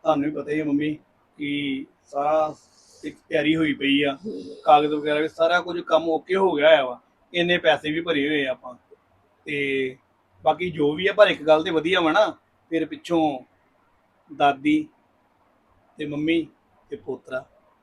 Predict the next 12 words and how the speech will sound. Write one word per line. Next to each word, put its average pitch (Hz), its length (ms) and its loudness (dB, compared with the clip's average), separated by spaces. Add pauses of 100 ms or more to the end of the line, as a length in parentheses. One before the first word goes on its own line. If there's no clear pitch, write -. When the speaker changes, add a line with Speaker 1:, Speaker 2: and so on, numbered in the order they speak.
(420)
Speaker 1:
ਤਿੰਨੋਂ 143 200 -2
ਹੀ 180 60 0
ਆਉਣਗੇ। 160 380 2 (2500)
Speaker 2:
ਬਿਲਕੁਲ 220 340 -2
Speaker 1:
ਠੀਕ 262 100 0
ਆ 262 120 10
Speaker 2:
ਗੱਲ - 80 2
Speaker 1:
ਨਾ? 269 200 0 (460)
Speaker 2:
ਸਹੀ 240 340 0
ਕਹੀ 285 300 -2
ਹੈ 370 80 8
ਨਾ, 440 240 2